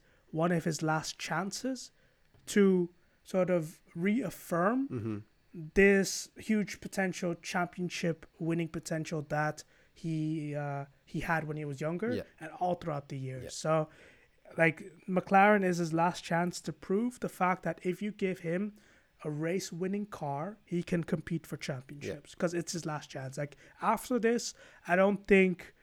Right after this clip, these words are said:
Speaker 1: Ferrari, I don't think Mercedes will come knocking on his door if he hasn't, if he's beaten by Lando Norris,
Speaker 2: Yeah.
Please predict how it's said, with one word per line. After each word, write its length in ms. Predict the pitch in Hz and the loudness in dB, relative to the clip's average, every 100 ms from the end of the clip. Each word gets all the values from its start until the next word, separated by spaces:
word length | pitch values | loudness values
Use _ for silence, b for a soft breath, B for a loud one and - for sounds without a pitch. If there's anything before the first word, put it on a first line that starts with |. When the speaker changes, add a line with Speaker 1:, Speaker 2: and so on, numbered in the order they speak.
| b b b | b b b
Speaker 1:
Ferrari, 640 | - 175 175 175 165 170 | -2 4 6 6 4 2
I 80 | 170 | 0
don't 180 | 185 175 | -2 2
think 320 | 180 170 - - | 0 0 -4 -10
Mercedes 680 | 165 - 175 160 156 147 - - | -8 0 2 4 2 0 -4 -8
will 100 | 156 | -6
come 220 | - 165 | -4 -2
knocking 360 | 156 156 151 147 | -2 -2 -6 -8
on 100 | 139 | -8
his 140 | 127 | -6
door 400 | - 160 165 214 - b b b _ | -2 2 2 0 -6 b b b _
if 380 | 190 196 185 - | -2 -2 -2 -4
he 160 | 175 147 | -6 -4
hasn't, 580 | 156 156 156 151 143 - _ 226 - | -2 -2 -2 -6 -8 -16 _ -20 -16
if 360 | 151 190 185 | -6 0 0
he's 320 | 202 175 156 - - | 2 0 -2 -12 -4
beaten 360 | 208 233 190 | -2 0 -2
by 140 | 143 143 | -2 -2
Lando 260 | 139 135 135 | -2 -4 -4
Norris, 280 | 170 190 | -4 -4
Speaker 2:
Yeah. 60 | 107 | -6